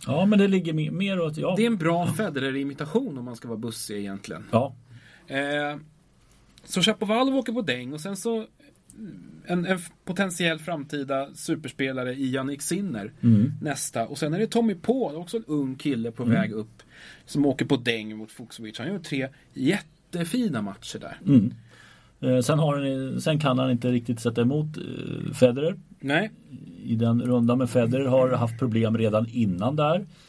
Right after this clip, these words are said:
Speaker 1: Steve Johnson är inget problem och Krajinovic är inget problem. Sen kommer vi till John Millman, som är ett litet spöke där. Alltså, det är... Det är två bollar från torsk där.
Speaker 2: Ja, Federer tycker inte om att möta Millman. Eh, Millman har, har, ehm,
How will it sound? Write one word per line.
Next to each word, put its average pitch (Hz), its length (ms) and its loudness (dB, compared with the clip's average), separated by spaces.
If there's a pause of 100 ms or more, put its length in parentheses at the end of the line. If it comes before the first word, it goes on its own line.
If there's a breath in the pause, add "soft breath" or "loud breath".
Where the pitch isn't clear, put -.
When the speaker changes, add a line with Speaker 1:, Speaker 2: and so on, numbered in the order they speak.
(300 loud breath)
Speaker 1:
Steve 139 200 4
Johnson 147 400 2
är 131 40 0
inget 113 220 2
problem 104 440 0
och 110 500 0
Krajinovic 107 520 0
är 110 40 -2
inget 104 200 -2
problem. 101 460 0 (500 loud breath)
Sen 151 220 2
kommer 120 260 -4
vi 113 60 -10
till 117 120 -6
John 120 200 -2
Millman, 147 380 0
som 117 120 0
är 107 60 4
ett 113 100 -2
litet 110 200 -4
spöke 117 420 0
där. 92 200 -2
Alltså, 92 240 -10
det 113 460 -2
är... 110 260 -4 (420)
Det 101 140 0
är 170 80 2
två 127 340 -2
bollar 113 280 4
från 107 160 -2
torsk - 340 -6
där. - 80 -6
Speaker 2:
Ja, 143 280 2
Federer 151 260 -2
tycker 143 180 -4
inte 127 240 -2
om 117 200 0
att 117 60 2
möta 113 300 -2
Millman. 107 460 -4
Eh, 110 280 2
Millman 123 280 4
har, 120 160 0
har, 117 480 2
ehm, 107 560 -2